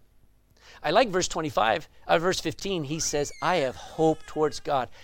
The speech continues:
You know, the resurrection, as I'm gonna say, is a terrifying thought, that when you die, it's not over. But Paul saying, "I'm on the right side. I know that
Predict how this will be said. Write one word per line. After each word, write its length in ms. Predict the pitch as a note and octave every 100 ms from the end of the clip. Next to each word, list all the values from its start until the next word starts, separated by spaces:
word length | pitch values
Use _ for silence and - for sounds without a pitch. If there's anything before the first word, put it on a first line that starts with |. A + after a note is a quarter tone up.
| - - -
You 120 | G3
know, 120 | B3
the 60 | F3+
resurrection, 560 | B3+ F3+ A#3 B3 E3
as 100 | D#3
I'm 120 | G3
gonna 160 | A3+ E3+
say, 260 | - A#3 F3
is 140 | C#3
a 60 | C3
terrifying 720 | - A#3+ A3 D#3 E3 C#3 B2
thought, 600 | - F#3+ F#2 D#2+ - - - - _ _ - -
that 160 | - D3
when 140 | C#3+
you 140 | G3 B3
die, 440 | E3 A3 D3 C3
it's 280 | D3 C#3+ -
not 180 | E3+ D#3
over. 380 | F3+ A#2 G2 - - _ _ _ _ _ _ _ _ _ _ - - -
But 160 | D3 D3
Paul 340 | E3+ G#3+ G3
saying, 480 | - G#3 G3 E3+ D#3 -
"I'm 140 | D#3
on 120 | F3
the 100 | D3
right 200 | D#3+ F#3+
side. 640 | - G3+ F#3 G2+ E2+ D#2+ D#2 - _ - - -
I 200 | E3 G#3+
know 360 | F3+ F3+ G3+
that 280 | D#3 C#3